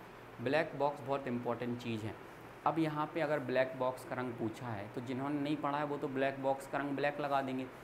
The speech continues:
लेकिन एक्चुअल में ब्लैक बॉक्स का रंग ऑरेंज होता है, मतलब नारंगी,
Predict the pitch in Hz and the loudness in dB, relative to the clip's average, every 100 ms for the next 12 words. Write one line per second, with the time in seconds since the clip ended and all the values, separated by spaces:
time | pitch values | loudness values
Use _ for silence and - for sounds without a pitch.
0 | - - 147 165 165 151 156 196 202 170 | -14 -2 2 4 6 6 6 2 2 4
1 | 151 165 160 156 156 - 156 156 156 127 | 6 6 6 4 4 2 4 4 4 4
2 | 131 127 113 117 120 117 127 131 123 123 | 4 4 2 0 0 0 0 2 2 4
3 | 127 135 | 2 0